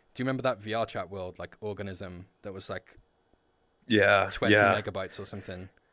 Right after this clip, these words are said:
Speaker 2: He fucking did that in Unity, especially
Speaker 1: Yeah.
Speaker 2: with the fucking V R chat S D Ks.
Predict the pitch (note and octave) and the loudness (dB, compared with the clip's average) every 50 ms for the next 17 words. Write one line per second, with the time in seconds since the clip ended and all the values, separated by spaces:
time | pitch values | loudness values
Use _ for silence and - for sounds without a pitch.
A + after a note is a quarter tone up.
0 | _ _ - - C3 - - C3 B2 B2 - B2+ A2+ A2 G#2+ A2+ G#2+ - A2+ G#2+ | _ _ -6 -6 -6 -4 -2 -2 -2 -2 0 0 0 2 2 2 0 4 4 4
1 | G#2+ G#2 F#2 G2+ G2+ G2 F#2 F2+ F2 E2+ D#2+ E2 E2 F2 G2+ A2+ B2+ B2+ A#2+ G#2+ | 4 4 2 0 0 2 2 0 0 -2 -4 -8 -6 -2 0 2 2 4 2 2
2 | - - E2 E2+ - - - - _ _ _ _ _ _ - - - G2 F#2 - | 0 -2 -10 -10 -12 -12 -14 -20 _ _ _ _ _ _ -10 -2 -2 0 0 0
3 | - - - B2 B2 - - - A2+ A2 G#2+ G2+ G#2 - - G#2+ F#2+ - - A#2+ | -2 0 0 0 0 2 0 2 4 4 4 4 2 2 2 0 0 0 2 2
4 | A2 - - G2+ F#2+ E2+ G2+ G2+ G#2 G#2+ - - F#2+ F2+ F2+ - - F#2+ F2+ - | 2 2 0 -2 -2 2 2 2 2 2 -2 -4 -4 -4 -4 -4 -4 -8 -8 -6
5 | F#2 F2+ F2+ F2+ - - | -6 -4 -4 -4 -6 -8